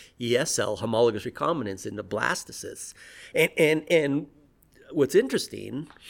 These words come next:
about that is I, I, I definitely remember, this was my postdoc in Germany, is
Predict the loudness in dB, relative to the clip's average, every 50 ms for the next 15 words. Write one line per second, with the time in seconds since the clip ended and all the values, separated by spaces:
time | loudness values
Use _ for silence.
0 | -20 -20 -20 _ _ -10 -8 -4 -2 -2 -2 -2 -4 -4 -4 -4 -2 -2 -2 -4
1 | -4 -6 -6 -6 -6 -4 0 0 0 0 0 -2 -4 -4 -2 -2 -2 -2 -2 -6
2 | -8 -8 -10 -10 -8 -8 -6 -8 -6 -8 -4 -6 -6 -4 -2 -2 -2 -2 -2 -4
3 | -6 -8 -8 -10 -14 -14 -8 -6 -4 -4 -4 -4 -6 -6 -8 -10 -10 -12 -12 -14